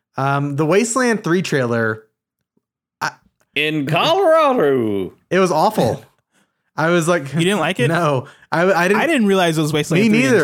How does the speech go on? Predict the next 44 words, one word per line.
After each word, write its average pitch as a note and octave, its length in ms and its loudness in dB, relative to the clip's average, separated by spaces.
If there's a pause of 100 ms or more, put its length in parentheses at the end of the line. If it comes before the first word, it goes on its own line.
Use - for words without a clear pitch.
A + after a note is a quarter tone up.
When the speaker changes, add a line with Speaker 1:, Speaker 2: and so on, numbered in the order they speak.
(100)
Speaker 3:
until C3+ 60 0
Speaker 1:
didn't F3 200 2
look G3 100 0
like G#3 120 2
Speaker 3:
they C#3+ 60 0
said C3 80 0
it. C3+ 160 0
Speaker 1:
Wasteland. A2+ 340 -4 (320)
And D3+ 160 -2
I, D#3 140 -2
t-, D#3+ 140 -4
I D#3+ 140 -2
was C#3 200 -4
telling D#3+ 500 -4
Kayla C#3+ 440 -2
and B2 180 -6
Colin, D3 240 -4
I A#2+ 60 -2
was G#2+ 100 -6
like, G#2 80 -10
"What A2+ 320 -4
the C3 140 -6
heck C3 160 -6
is A#2+ 80 -4
this A#2 120 -6
game? B2+ 200 -4
Like, A2+ 120 -4
this D3+ 100 -4
is - 20 -2
Speaker 2:
I - 60 0
Speaker 1:
an B3 40 -4
Speaker 2:
thought A3+ 140 2
it F3 60 2
Speaker 1:
awful - 20 2
Speaker 2:
was D#3 80 0
Speaker 1:
trailer." D#3 240 0
Speaker 2:
some G#2+ 80 -4
kinda C#3+ 240 -2
crappy D3 500 -2
D C3+ 240 -2
L C3+ 160 -2
C C#3+ 260 -2
for, G#2+ 460 -4 (140)
for, G2+ 400 -6